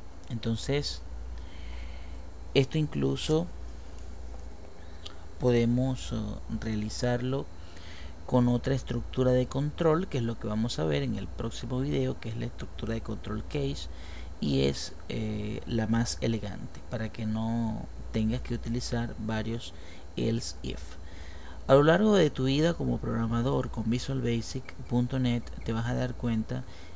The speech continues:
en cuáles ocasiones vas a utilizar una estructura de control y en cuáles otras vas a utilizar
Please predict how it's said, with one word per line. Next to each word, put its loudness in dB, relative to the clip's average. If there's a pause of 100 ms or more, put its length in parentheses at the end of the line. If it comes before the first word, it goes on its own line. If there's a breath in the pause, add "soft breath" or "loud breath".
(160)
en 6
cuáles 4
ocasiones 0
vas 0
a -2
utilizar -2 (480 loud breath)
una 6
estructura 0
de 0
control -2 (760)
y 4
en 4 (100)
cuáles 2
otras 0
vas 0
a -2
utilizar -2